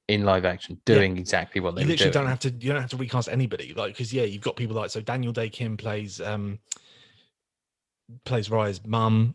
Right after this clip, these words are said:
Speaker 2: uh, dad, sorry, mum. <laughs> Um, <laughs> plays Raya's, uh,
Speaker 1: Brilliant.
Speaker 2: dad. Um,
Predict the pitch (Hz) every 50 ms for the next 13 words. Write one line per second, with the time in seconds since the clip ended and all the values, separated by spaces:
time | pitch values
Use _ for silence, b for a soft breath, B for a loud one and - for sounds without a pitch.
0 | - 110 110 101 101 107 - 117 110 110 107 - - 101 101 107 110 104 98 90
1 | 87 95 101 - b b b b b b b b - 123 - 135 123 151 139 -
2 | - - - - 131 - - - - - - - 160 135 117 110 117 117 110 107
3 | 104 104 101 101 - - 87 92 107 107 98 95 - 110 107 107 104 - - _
4 | B B B B B B B B B 113 B _ 110 113 113 113 113 110 117 110
5 | 107 -